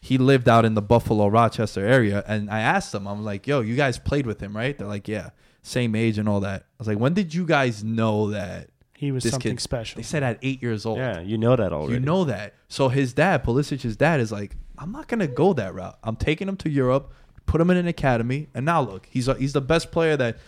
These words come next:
Speaker 1: my pop says," and my pops is, like, the guy I turn to the way you do for, like, all
Speaker 2: Yeah.
Speaker 1: your, like, sports knowledge
Speaker 2: Yeah.
Speaker 1: and shit.
Speaker 3: Mm.
Speaker 1: My dad's like, "That's the best American player that they've ever had,"
Speaker 2: Yeah.
Speaker 1: and he's nineteen.
Speaker 3: Yeah.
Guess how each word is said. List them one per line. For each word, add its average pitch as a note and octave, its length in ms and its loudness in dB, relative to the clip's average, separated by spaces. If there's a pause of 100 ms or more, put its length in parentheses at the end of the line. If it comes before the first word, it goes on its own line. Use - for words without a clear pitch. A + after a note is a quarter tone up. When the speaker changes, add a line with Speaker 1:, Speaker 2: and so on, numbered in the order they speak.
(140)
Speaker 1:
my C3 160 6
pop D3+ 240 6
says," D3+ 340 4
and B2+ 80 0
my A2 120 0
pops B2 280 2
is, A#2 140 2
like, G#2 160 2
the G#2 80 -4
guy A2 220 4
I G#2+ 40 2
turn A#2 240 -2
to B2 120 -2
the A#2 80 0
way C3 100 2
you C3+ 180 0
do C3 180 0
for, B2+ 120 -4
like, G#2+ 240 -2
all B2 140 4
Speaker 2:
Yeah. D3 80 6
Speaker 1:
your, B2+ 80 4
like, B2 100 2
sports C3+ 320 -4
knowledge D3 200 0
Speaker 2:
Yeah. C3+ 80 4
Speaker 1:
and C#3+ 80 -4
shit. E3 260 0
Speaker 3:
Mm. D#2 180 -12
Speaker 1:
My G#2+ 100 2
dad's C3 200 4
like, C3 100 2
"That's B2+ 160 2
the C3+ 80 2
best B2 240 2
American B2 340 -2
player G#2+ 260 -4
that G2+ 160 -6
they've G#2+ 120 0
ever G#2 160 -4
had," G#2+ 200 -2
Speaker 2:
Yeah. E3 80 0
Speaker 1:
and B2 100 0
he's A2+ 120 0
nineteen. A2+ 520 -8 (140)
Speaker 3:
Yeah. F#2 120 -8